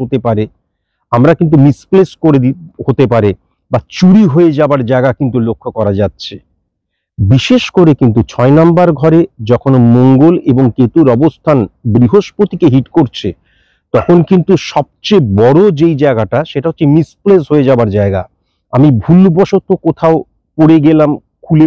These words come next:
পড়ে গেল বা কোথাও হয়তো রাখলাম, তারপরে সেখান থেকে নিয়ে আসতে ভুলে গেলাম, বা আমি আমার প্রয়োজনীয় ফাইলটি কোথায় রেখেছি সেটা হয়তো আমি পরবর্তীকালে ভুলে গেলাম, এই জায়গাটাও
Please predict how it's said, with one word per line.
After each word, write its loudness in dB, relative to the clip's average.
পড়ে 2
গেল 2
বা -2
কোথাও 0
হয়তো -2
রাখলাম, 0
তারপরে 0
সেখান -2
থেকে 0
নিয়ে 4
আসতে -4
ভুলে 2
গেলাম, 0
বা 0
আমি 2
আমার 0
প্রয়োজনীয় 2
ফাইলটি -2
কোথায় -2
রেখেছি -2
সেটা -2
হয়তো -2
আমি 2
পরবর্তীকালে 2
ভুলে 2
গেলাম, 2
এই 2
জায়গাটাও 2